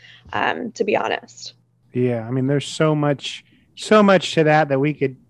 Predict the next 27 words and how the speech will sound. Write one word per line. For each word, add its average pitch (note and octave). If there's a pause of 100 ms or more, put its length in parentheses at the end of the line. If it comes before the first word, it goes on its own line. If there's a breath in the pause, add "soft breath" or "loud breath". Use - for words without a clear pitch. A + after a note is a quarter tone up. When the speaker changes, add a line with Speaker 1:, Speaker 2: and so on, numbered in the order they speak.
(180)
Speaker 2:
I C3+
mean, C3+
we D3
could C#3
unpack C3+
for B2 (360 soft breath)
an C3+
hour D3+
if B2
we, B2+ (160)
if C3+
we C3+
really D3
wanted C#3
to, C3
but A#2+
we're C#3+
not. D3 (120)
I, D#3
the D#3
things G#3
I E3
would D3+ (160)
just C#3+
mention C#3+
with B2+
that C3+